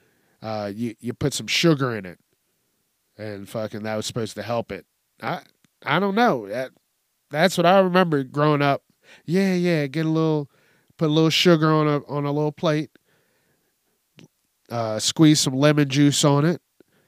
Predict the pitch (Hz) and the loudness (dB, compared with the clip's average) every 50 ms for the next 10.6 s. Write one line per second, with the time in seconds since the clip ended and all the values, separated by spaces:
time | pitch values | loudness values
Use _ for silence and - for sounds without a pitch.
0 | _ _ _ - 131 139 143 143 135 139 143 139 135 135 127 127 127 131 131 131 | _ _ _ -8 -4 -2 -2 -2 0 2 2 4 2 2 0 -2 -2 -2 0 2
1 | 131 127 127 127 123 120 117 135 151 156 - - - 139 143 143 147 147 147 147 | 2 0 0 -2 -4 -6 -6 -2 -2 -2 -2 -2 -4 -2 0 2 2 2 2 2
2 | 147 143 147 147 143 143 151 156 170 170 - - 110 120 123 131 131 131 123 - | 2 4 2 2 2 2 2 2 2 0 -2 -6 -10 -6 -4 -4 -4 -4 -6 -6
3 | 143 151 139 - - 156 151 147 143 143 131 _ _ _ _ 123 127 127 127 127 | -8 -8 -8 -6 0 0 0 2 2 -2 -4 _ _ _ _ -8 -6 -6 -6 -6
4 | 120 127 139 143 139 131 120 113 147 147 139 - _ - 131 139 147 147 143 135 | -4 -2 -2 0 0 0 -2 0 0 0 0 0 _ -4 -2 0 2 2 0 0
5 | 131 123 120 120 147 143 127 107 - _ _ _ _ - - - - - - - | -2 -6 -4 -2 -2 -2 -2 -4 -8 _ _ _ _ -10 -10 -10 -10 -16 -8 2
6 | 208 196 180 165 160 170 185 185 170 147 139 175 190 165 185 180 175 185 156 135 | 4 4 4 4 4 4 4 4 4 4 2 2 2 2 0 2 4 4 4 4
7 | 127 120 _ - - - - _ - - _ _ _ _ _ - - 160 - _ | 2 -2 _ -4 -4 -4 -4 _ -20 -20 _ _ _ _ _ -4 -4 -4 -4 _
8 | _ - - _ _ _ - - - _ _ _ _ _ - - - - - - | _ -10 -10 _ _ _ -18 -18 -18 _ _ _ _ _ -20 -20 -20 -20 -10 -4
9 | 156 165 160 139 147 127 - 143 165 151 147 147 175 175 165 139 127 131 180 202 | -2 -2 -2 -2 -4 -8 -8 -8 -6 -6 -4 0 0 0 0 -2 -4 -4 -2 -2
10 | 170 123 117 127 165 214 208 214 240 233 190 | -2 -2 0 2 2 2 4 2 -4 -4 -6